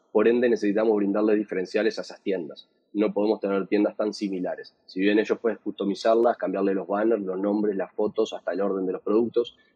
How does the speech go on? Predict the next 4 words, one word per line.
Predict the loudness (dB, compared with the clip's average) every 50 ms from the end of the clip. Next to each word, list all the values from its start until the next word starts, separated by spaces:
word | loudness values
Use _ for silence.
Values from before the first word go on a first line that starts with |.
| _ _ -8
eh, | -6 -4 -2 -2 0 0 0 0 0 0 0 0 -2 -4 _ _ _ _ _ _ _ _ _
debemos | -14 -4 0 2 4 4 4 4 2 0 0 -2
intentar | -2 0 -2 -2 0 0 0 0
de | 0 0 -2 -2 -4 -6